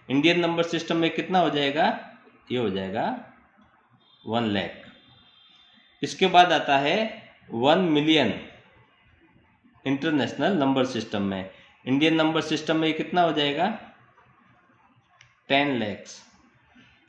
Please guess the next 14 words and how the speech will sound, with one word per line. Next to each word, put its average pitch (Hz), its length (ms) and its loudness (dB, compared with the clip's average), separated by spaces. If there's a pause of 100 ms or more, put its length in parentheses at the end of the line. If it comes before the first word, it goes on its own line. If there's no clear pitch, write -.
(180)
उसके 151 240 0
बाद 175 240 6
आता 151 200 2
है 151 120 0 (160)
टेन 160 220 2
मिलियन, 107 560 0 (2750)
ये 151 160 6
इंडियन 160 260 2
नंबर 165 240 0
सिस्टम 165 360 -4
में 165 140 -2
कितना 175 260 -2
हो 165 120 4
जाएगा? 156 560 0